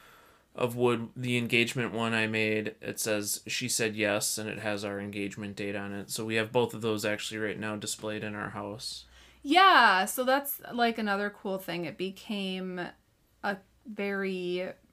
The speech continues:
Speaker 2: personal meaning decor in our home.
Speaker 1: Yeah, and it's just another kind of reminder for us about how, you know, even sitting around home as much as we have this summer,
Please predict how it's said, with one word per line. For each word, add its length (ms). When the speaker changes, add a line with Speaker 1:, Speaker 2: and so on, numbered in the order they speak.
Speaker 2:
personal 640
meaning 800
decor 760
in 160
our 160
home. 480
Speaker 1:
Yeah, 300
and 200
it's 420
just 220
another 520
kind 180
of 240
reminder 600
for 260
us 320
about 540
how, 540
you 120
know, 300
even 380
sitting 340
around 500
home 320
as 120
much 240
as 80
we 140
have 400
this 180
summer, 640